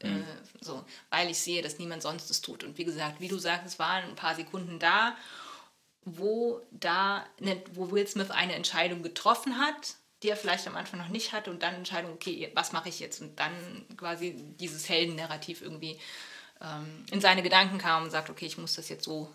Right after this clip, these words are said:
Speaker 2: in dieser Art verteidigen."
Speaker 1: Ja.
Speaker 2: Genau.
Speaker 1: In einer ganz provokanten Perspektive hatte ich so den Moment zu sagen, "Was ist das eigentlich für eine jämmerliche Veranstaltung,
Speaker 2: Hm.
Speaker 1: in der so viele Menschen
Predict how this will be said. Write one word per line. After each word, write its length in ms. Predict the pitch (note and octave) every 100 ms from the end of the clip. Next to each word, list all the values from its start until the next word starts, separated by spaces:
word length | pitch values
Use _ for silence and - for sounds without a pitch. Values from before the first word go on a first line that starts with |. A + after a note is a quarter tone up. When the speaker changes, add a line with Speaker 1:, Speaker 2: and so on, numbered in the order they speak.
| -
Speaker 2:
in 80 | E3+
dieser 300 | E3 F3+ D#3
Art 220 | C#3 C#3+
verteidigen." 680 | - - E3+ D3+ D3+ B2+ - - _ -
Speaker 1:
Ja. 140 | A2 G#2 - _ _ - - -
Speaker 2:
Genau. 260 | D#3+ D3+ C3+ D3 - - _ _ -
Speaker 1:
In 120 | C3
einer 80 | B2
ganz 200 | C3 E3
provokanten 840 | - D3+ C#3 - C3+ B2 A2+ G#2 - _ _ _ - _ - -
Perspektive 840 | A#2+ - A2 - A2+ A2 G2 - - _ _ _ _ _ _ _ _ _ _
hatte 220 | - A#2+
ich 80 | B2
so 120 | -
den 160 | A2+ A2
Moment 260 | G#2 G#2 G#2+
zu 80 |
sagen, 140 | G#2+ G#2
"Was 120 | G2
ist 180 | - -
das 120 | B2+
eigentlich 260 | - A2 G#2
für 100 | A2
eine 220 | G2+ F#2+ - - _ _ _ _ _
jämmerliche 540 | - G#2+ C#3+ C3 A#2+
Veranstaltung, 840 | A#2+ - G2+ G#2 - G2+ F2+ E2 D#2+ -
Speaker 2:
Hm. 300 | F#3+ F#3 F#3+ -
Speaker 1:
in 160 | A#2
der 260 | G#2+ G#2 G#2 -
so 300 | - - A2+
viele 320 | - - B2 A#2+
Menschen 540 | G#2+ G#2+ - G2 F2